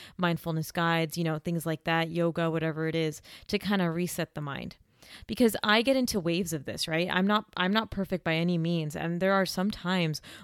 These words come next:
where I forget that I can't control everything, you know, ex-, with schedules and this and that. And I break down because I'm like, I'm trying to do m-, too much and I'm trying to control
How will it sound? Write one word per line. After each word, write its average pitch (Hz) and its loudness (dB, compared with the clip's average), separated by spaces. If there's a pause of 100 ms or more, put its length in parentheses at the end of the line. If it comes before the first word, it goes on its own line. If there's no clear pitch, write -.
where 185 2
I 180 0
forget 180 0 (240)
that 185 2
I 175 2
can't 175 -4
control 165 -2
everything, - -8
you 170 -2
know, 170 2
ex-, 170 -4
with 180 -6
schedules 175 0
and 170 0
this 180 -4
and 185 2
that. 175 2
And 165 0
I 170 2 (260)
break 202 4
down 160 4
because 156 -4
I'm 160 0
like, 160 -2
I'm 175 0
trying 190 4
to 190 -2
do 180 0
m-, 175 0
too - 0
much 180 2
and 165 -4
I'm 156 -4
trying 190 0
to - -10
control 160 -2